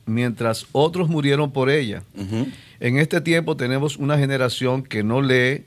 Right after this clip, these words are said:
Speaker 1: ni conoce la historia del mejor libro del planeta".
Speaker 2: Ujú.
Speaker 1: O sea, muchas veces ignoramos que esta Biblia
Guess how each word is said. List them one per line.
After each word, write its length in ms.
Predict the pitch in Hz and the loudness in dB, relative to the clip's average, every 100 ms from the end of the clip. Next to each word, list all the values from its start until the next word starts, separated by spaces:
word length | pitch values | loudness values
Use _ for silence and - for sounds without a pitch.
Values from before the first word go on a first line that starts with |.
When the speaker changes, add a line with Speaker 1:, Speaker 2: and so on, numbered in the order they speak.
| _ | _
Speaker 1:
ni 240 | - 117 120 | -4 -2 0
conoce 460 | 120 110 117 135 | -2 0 -2 -2
la 60 | 135 | -4
historia 580 | 117 - 120 120 131 - | -4 -2 0 2 -2 -2
del 220 | - 113 | -2 -2
mejor 280 | 107 113 120 | 0 0 0
libro 300 | 123 127 123 | 0 0 0
del 100 | 117 | -2
planeta". 560 | 120 107 107 92 - - _ - 92 | -2 0 -2 -4 -12 -14 _ -12 -10
Speaker 2:
Ujú. 220 | 90 101 | -6 -4
Speaker 1:
O 20 | |
sea, 160 | 120 110 | -4 -4
muchas 340 | 113 117 131 | -6 -2 0
veces 460 | 131 135 156 135 - | 2 0 0 -6 -8
ignoramos 800 | 135 123 120 117 127 139 139 - | -8 -6 -4 0 0 0 0 -4
que 280 | - 117 131 | -2 0 2
esta 300 | 147 - 151 | 0 0 2
Biblia 580 | 160 180 131 107 98 | 2 0 0 -2 -4